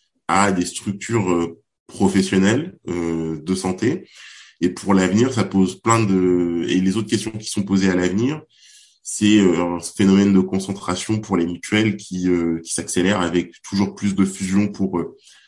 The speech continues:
toujours grossir et dans une logique aussi concurrentielle vis-à-vis des assurances qui, qui aujourd'hui, les assurances comme axa ou autres ont quinze pour cent du, représentent quinze pour cent du marché sur les,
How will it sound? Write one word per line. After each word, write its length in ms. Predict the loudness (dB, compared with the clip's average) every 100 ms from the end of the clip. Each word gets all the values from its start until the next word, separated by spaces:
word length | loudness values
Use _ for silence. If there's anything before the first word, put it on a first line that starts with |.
| _
toujours 300 | -6 -2 0
grossir 540 | 4 4 2 0 0 2
et 320 | 2 0 -6 _ _ _ _
dans 160 | -4 0
une 100 | 4
logique 240 | 4 4
aussi 200 | 0 -2
concurrentielle 600 | -4 -4 -2 0 2 2
vis-à-vis 260 | 2 4 4
des 160 | 4 2
assurances 400 | 0 -4 -4 -6
qui, 320 | 0 0 -2 _ _ _ _
qui 340 | -8 0 6 8
aujourd'hui, 500 | 6 6 2 2 2
les 140 | 2
assurances 500 | 0 -2 -4 -2 -2
comme 260 | -2 -2 0
axa 320 | -4 -2 0
ou 140 | 4 4
autres 240 | 4 0
ont 80 | -6
quinze 260 | -2 -4
pour 160 | -4 -8
cent 140 | -4
du, 720 | 0 2 2 2 0 -2 -4 -6
représentent 380 | -6 -4 -2 -2
quinze 180 | -2 -8
pour 160 | -8 -6
cent 120 | -4
du 120 | 2
marché 420 | 2 0 0 0
sur 280 | 0 -4 -2
les, 180 | -2